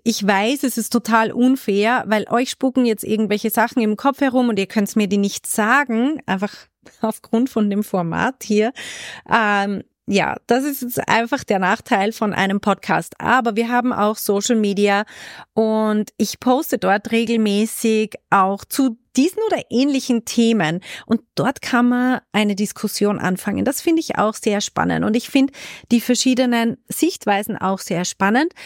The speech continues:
Ich meine, nehmt es einfach mal mit und wenn euch das Thema triggert, vertraut's drauf, dass es einen Denkprozess bei euch auslöst und entweder stimmt ihr mir irgendwann zu oder ihr sagt, das ist alles Blödsinn und ich habe eine ganz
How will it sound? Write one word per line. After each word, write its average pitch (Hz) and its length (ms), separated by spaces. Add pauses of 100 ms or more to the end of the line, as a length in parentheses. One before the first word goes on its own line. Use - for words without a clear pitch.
(480)
Ich 262 160
meine, 294 280 (360)
nehmt 247 360
es 294 120
einfach 220 440
mal 180 240
mit 240 540
und 233 200
wenn 214 140
euch 233 220
das 202 260
Thema 254 420
triggert, 285 640 (520)
vertraut's 233 560
drauf, 202 360
dass 226 220
es - 260
einen 190 260
Denkprozess 196 680
bei - 200
euch 170 240
auslöst 254 640
und 208 160 (100)
entweder 208 840 (320)
stimmt 220 360
ihr 208 80
mir 185 300
irgendwann 175 480
zu 359 320
oder 208 320
ihr 196 160
sagt, - 340
das 175 100
ist 180 160
alles 294 400
Blödsinn 247 420
und 190 100
ich - 140
habe 196 120
eine 185 120
ganz 165 240